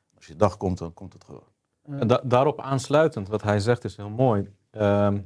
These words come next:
Speaker 3: dit gaat dan over Al-Aqsa. Dat was, jij was er toevallig ook bij, dat was, eh, in mei. Eh, was een, eh, een, een mevrouw die had zich bij Mekka Medina,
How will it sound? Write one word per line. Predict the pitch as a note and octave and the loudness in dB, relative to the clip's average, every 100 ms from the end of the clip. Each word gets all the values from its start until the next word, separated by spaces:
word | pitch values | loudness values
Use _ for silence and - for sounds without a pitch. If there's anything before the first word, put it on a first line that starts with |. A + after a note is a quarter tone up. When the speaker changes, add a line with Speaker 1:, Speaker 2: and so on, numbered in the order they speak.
| - _ _ | -10 _ _
Speaker 3:
dit | - G#2 | -14 -12
gaat | - G#2+ | -2 0
dan | A2+ G#2+ | 0 -2
over | G#2+ - | -4 -2
Al-Aqsa. | G2 - - - F2+ | 0 0 -2 -2 -2
Dat | F#2+ | 0
was, | G2+ F#2+ - | -2 -4 -6
jij | - | -2
was | G#2 G2+ | 0 2
er | G2+ | -2
toevallig | G#2 G#2 F#2+ - | -2 0 0 0
ook | A#2 | -2
bij, | F#2 | -4
dat | F#2 F#2 | -8 -12
was, | F#2 - | -16 -14
eh, | F2+ F2+ F2+ F2+ _ _ _ _ | -12 -10 -14 -16 _ _ _ _
in | F#2+ G2 | -12 -6
mei. | A#2+ A2 F2+ _ _ _ _ _ _ | -4 -4 -8 _ _ _ _ _ _
Eh, | - F#2+ | -20 -12
was | G2 G2 | -10 -6
een, | G#2+ G#2+ | -4 -2
eh, | G#2+ G#2 | 0 -2
een, | A2+ A2 A2 | -4 -12 -12
een | G#2+ G#2 | -16 -10
mevrouw | G2+ - B2+ | -6 2 2
die | G#2+ | 2
had | G2 | -6
zich | - | -10
bij | F#2 | -6
Mekka | G2 F2+ | -6 -4
Medina, | G2+ G2+ G2 | -6 -4 -4